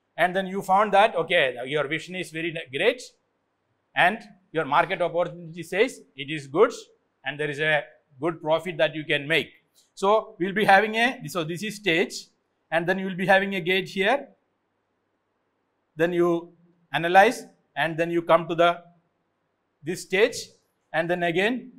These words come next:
you will be having a gate here. And what the market opportunity also tells that it's a good opportunity, there is a good profit possible, then we take it to the next stage.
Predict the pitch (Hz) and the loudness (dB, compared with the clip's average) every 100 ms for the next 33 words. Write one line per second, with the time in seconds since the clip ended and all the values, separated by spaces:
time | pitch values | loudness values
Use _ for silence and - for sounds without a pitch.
0 | - 151 160 165 160 170 165 165 160 170 | -10 -6 -2 4 4 4 -2 -4 -2 -2
1 | 170 180 185 269 233 _ _ _ _ _ | -4 -2 0 0 -4 _ _ _ _ _
2 | _ _ _ _ _ _ _ 165 202 254 | _ _ _ _ _ _ _ 4 4 4
3 | - - _ _ _ _ - 160 165 175 | -8 -20 _ _ _ _ -6 -2 2 2
4 | 185 185 175 175 185 180 143 185 247 233 | 2 -2 0 -2 -4 -4 0 0 2 2
5 | 202 208 208 175 175 170 170 143 175 170 | 2 -2 0 0 -2 -2 -2 0 0 0
6 | 165 170 175 175 156 185 175 151 143 143 | 0 -4 -4 -14 -14 -14 -12 -10 -10 -8
7 | 165 156 165 160 165 160 208 247 175 175 | -8 -4 -2 -2 -2 0 0 0 0 0
8 | 269 - _ _ 147 214 262 220 240 175 | -2 -12 _ _ -2 0 2 0 -2 -2
9 | 180 180 160 170 214 262 - _ _ _ | -2 -4 0 6 6 4 -12 _ _ _
10 | 139 175 - - 180 120 110 - - | -4 -4 -4 -8 -2 -2 -2 -12 -16